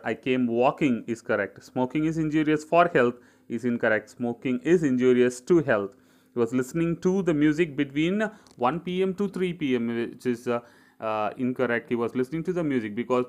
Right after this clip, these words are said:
two times we are talking about he was listening to the music between one P M and, uh, three P M. Okay. Uh, uh, then the children were sitting below a tree.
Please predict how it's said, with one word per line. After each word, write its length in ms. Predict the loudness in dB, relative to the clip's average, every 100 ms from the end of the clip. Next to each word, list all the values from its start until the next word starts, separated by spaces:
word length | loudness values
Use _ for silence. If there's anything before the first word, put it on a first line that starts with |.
| -4
two 220 | -2 -2 0
times 260 | -2 0
we 120 | 0
are 200 | 0 -2 -4
talking 380 | -6 -4 -6
about 220 | -4 -4 -2
he 80 |
was 180 | -4 -4
listening 280 | -8 -8 -8
to 100 | -6
the 100 | -4
music 340 | -4 -4 -6
between 600 | -6 -4 0 0 2 0 -4 _ _ -8
one 240 | -6 -4
P 240 | -4 -2
M 180 | -2 -4 -10 _ -8
and, 380 | -6 -4 -2
uh, 100 | -2 -4 -12 _
three 200 | -12 -10
P 240 | -8 -6 -6
M. 220 | -6 -10 -14
Okay. 360 | -4 0 0 -4 _ _ _ -12
Uh, 300 | -6 -4 -4
uh, 260 | -6 -8 -6
then 380 | -4 -2 -2 -4 -10 -10
the 80 |
children 320 | -6 -4 -2 0
were 140 | -2
sitting 360 | -2 -4 -2 2
below 340 | 4 6 6
a 40 |
tree. 460 | 4 0 -4 -4